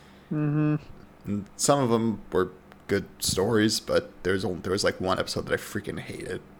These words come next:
Speaker 1: Mm-hmm.
Speaker 2: And it was, like, of a band.
Speaker 1: <laughs>
Speaker 2: That was before. <laughs> Yeah, there was one episode, it was just about a band. And then they had freaking Boba Fett and this, like, little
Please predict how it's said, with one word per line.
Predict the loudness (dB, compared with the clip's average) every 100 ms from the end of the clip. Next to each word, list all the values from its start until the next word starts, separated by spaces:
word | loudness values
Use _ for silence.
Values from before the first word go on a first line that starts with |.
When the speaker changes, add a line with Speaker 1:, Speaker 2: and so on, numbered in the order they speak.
| -20 -20 -6
Speaker 1:
Mm-hmm. | -2 2 4 6 6 4 2 -4
Speaker 2:
And | -2
it |
was, | -2 -2 -2 -4 -4 -10 -18 -20 -8
like, | -4 -4 -6 -20 -20 -20 -6
of | -4
a | -2
band. | 0 0 2 0 -4 -12 -14
Speaker 1:
<laughs> | -6 2 2 2 6 10 12 12 12 10 2 -2 8 8 12
Speaker 2:
That | 12
was | 12
before. | 8 2 2 2 -6
<laughs> | -2
Yeah, | 6 12 12 12 10 6
there | 8
was | 10 10
one | 10 12
episode, | 12 12 10 10
it |
was | 10
just | 8 10
about | 12
a | 12
band. | 10 6 6 8 8 6 2 -8 -6 0 0 6 10
And | 10 12
then | 12
they | 12
had | 12 12
freaking | 12 6 6 8
Boba | 12 12 12 4
Fett | 10 12 12
and | 8
this, | 8
like, | 10 10
little | 10 8